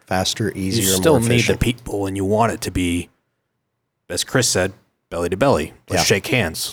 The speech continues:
Speaker 2: Let's still have a relationship. So I think that's important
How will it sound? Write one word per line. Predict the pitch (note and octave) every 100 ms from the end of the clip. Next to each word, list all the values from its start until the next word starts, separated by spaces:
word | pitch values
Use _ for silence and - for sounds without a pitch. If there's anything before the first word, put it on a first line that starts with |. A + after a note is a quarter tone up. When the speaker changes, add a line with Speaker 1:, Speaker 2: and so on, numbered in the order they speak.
| -
Speaker 2:
Let's | F#2+ -
still | - G#2 G2 G2
have | G2+ G2 F#2 E2+
a |
relationship. | F2 E2+ D#2+ - F2 - -
So | B2
I |
think | B2+ D#3
that's | A#2+ -
important | - F2 D#2